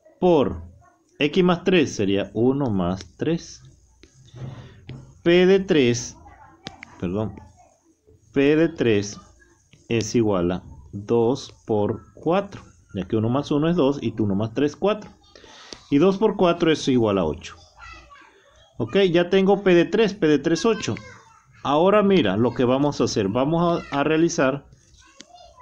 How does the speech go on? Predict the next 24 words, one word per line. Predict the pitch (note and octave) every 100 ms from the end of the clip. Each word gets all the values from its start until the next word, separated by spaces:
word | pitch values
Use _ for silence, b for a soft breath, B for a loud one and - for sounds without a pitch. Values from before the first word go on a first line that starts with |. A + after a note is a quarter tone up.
| -
ese, | D#3+ E3 - - E3 D#3 - - _
o | B2 A#2
lo | G#2
que | G2+
nos | G2
están | D3+
pidiendo | C#3+ B2 G#2+
que | -
haya. | D#2 B1+ - - _ - b b b b - _ - - - _
Vamos | A#2+ D3 F3+
allá, | E3+ B2 G2
raíz | B2+ E3+ -
cuarta | G3+ F3+ F3 F3+
¿de | F3 E3
quién? | B2+ G#2+
De | A#2+ C#3+
P | F3 E3+
de | E3
cinco. | - G#3+ D3+ - E2+ - -
¿Quién | C#3+ F3
es | E3+
P | E3+
de | D3 -
cinco? | E3+ C3+ F2+ - D2+